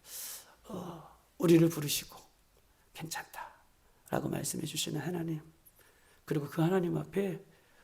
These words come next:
우리가 우리의 문제를 들고 나갈 수 있는 간절함, 그리고 간절함을 들고 나갔을 때 입술만 아니라 오늘 예수님의 손은요, 손이라고 하는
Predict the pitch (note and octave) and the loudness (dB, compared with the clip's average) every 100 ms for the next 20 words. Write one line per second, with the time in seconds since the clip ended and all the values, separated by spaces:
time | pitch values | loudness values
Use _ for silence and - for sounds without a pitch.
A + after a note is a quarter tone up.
0 | _ - - D#3 D3+ C#3+ C#3 C#3 - - | _ -8 -6 -4 -2 -2 -2 -4 -6 -6
1 | D#3 - D#3+ D#3+ D3+ - D#3 - D#3 D#3 | -8 -2 0 0 -2 -4 -6 -4 -2 -2
2 | D#3+ - D#3 C#3+ D3 E3+ D#3 C#3 - _ | -4 -6 -6 -4 -6 -6 -8 -12 -20 _
3 | _ _ _ _ _ _ _ _ _ _ | _ _ _ _ _ _ _ _ _ _
4 | _ - - D#3 F#3 G#3+ - - - _ | _ -10 -2 2 4 4 0 -14 -20 _
5 | - D#3+ F3 E3+ D#3+ D#3 D#3 D#3+ D3+ - | 2 4 6 6 4 0 -2 0 0 -2
6 | - D#3+ - - F#3 - - - _ - | -4 -4 -2 -2 -2 -12 -20 -20 _ 4
7 | E3 G#3 F#3 F3+ E3 D#3 D3+ D#3 D3+ - | 8 8 6 4 4 2 0 -2 -6 -12
8 | _ _ - C#3 C3+ D3 - D3+ C3+ D#3+ | _ _ -6 -2 -2 -4 -4 0 2 2
9 | D3+ D3 D3 G3+ F3 D3 D3 - - - | 0 0 0 0 0 -2 -4 -10 -20 -20
10 | - - - B3+ A#3+ G3+ G3 F3 F3+ E3+ | -14 -4 4 6 6 6 4 6 4 2
11 | E3+ | -2